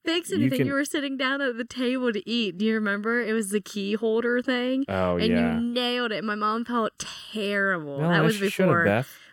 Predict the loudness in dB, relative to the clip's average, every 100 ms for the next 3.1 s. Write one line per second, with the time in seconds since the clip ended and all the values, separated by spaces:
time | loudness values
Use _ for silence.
0 | -4 -2 0 0 -2 -4 -8 -6 -4 -2
1 | -4 -4 -4 -4 -4 -6 -4 -4 -4 -4
2 | -4 -4 -4 -6 -6 -8 -8 -8 -2 0
3 | 0